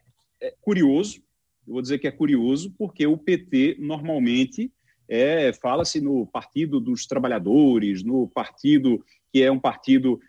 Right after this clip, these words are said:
é, das pessoas mais pobres, dos mais humildes.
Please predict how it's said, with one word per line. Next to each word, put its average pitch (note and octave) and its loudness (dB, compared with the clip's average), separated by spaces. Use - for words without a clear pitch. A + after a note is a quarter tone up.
é, B2 2
das A#2 -4
pessoas B2+ -2
mais A2+ -6
pobres, B2 0
dos A2+ -8
mais B2 -8
humildes. B2 0